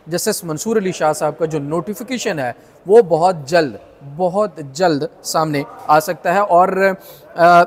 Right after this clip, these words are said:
ऐसा भी हो सकता है कि अगर बहुत ज़्यादा देर हुई तो जो चौदह, पन्द्रह, सोलह, अ, को छुट्टियां की गई हैं पूरे इस्लामाबाद के अंदर और, अ, जो शंघाई ताउन, अ, तंजीमी conference हो रही है उसके बाद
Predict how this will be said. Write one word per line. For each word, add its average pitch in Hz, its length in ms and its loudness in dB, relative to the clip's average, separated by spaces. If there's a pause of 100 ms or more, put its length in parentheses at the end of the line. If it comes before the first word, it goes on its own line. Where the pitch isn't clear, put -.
(140)
ऐसा 202 240 6
भी 202 160 2
हो 214 120 8
सकता 185 320 0
है 180 100 2
कि 190 100 -6
अगर 180 160 -2
बहुत 165 400 -4
ज़्यादा 170 360 0
देर 156 220 -2
हुई 151 180 -2
तो 170 120 -8
जो 160 100 -6
चौदह, 170 360 0
पन्द्रह, 156 360 -4
सोलह, 147 420 -2 (480)
अ, 143 200 2
को 180 300 2
छुट्टियां 196 440 -4
की 175 180 -10
गई 165 200 -6
हैं 147 200 -6 (320)
पूरे 165 160 -2
इस्लामाबाद 156 600 0
के 170 80 -4
अंदर 160 240 0
और, 151 400 2 (500)
अ, 151 120 0
जो 156 160 -2
शंघाई 160 460 0
ताउन, 180 420 2
अ, 143 560 -4 (260)
तंजीमी 156 380 -4 (100)
conference 185 480 0
हो 165 100 0
रही 151 120 -2
है 127 120 0 (300)
उसके 233 280 4
बाद 175 300 4